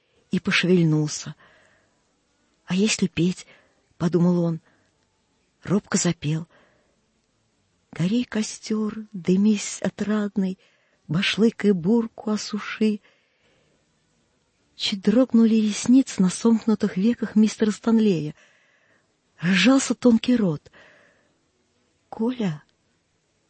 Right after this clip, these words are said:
вы?» — прошептал американец.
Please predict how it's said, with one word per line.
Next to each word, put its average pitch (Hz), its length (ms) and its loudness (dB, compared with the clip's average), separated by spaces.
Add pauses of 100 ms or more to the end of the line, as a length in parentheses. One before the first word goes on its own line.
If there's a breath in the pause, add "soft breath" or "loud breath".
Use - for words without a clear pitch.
(120)
вы?» — 254 320 0 (1040)
прошептал 165 540 -4
американец. 170 760 -4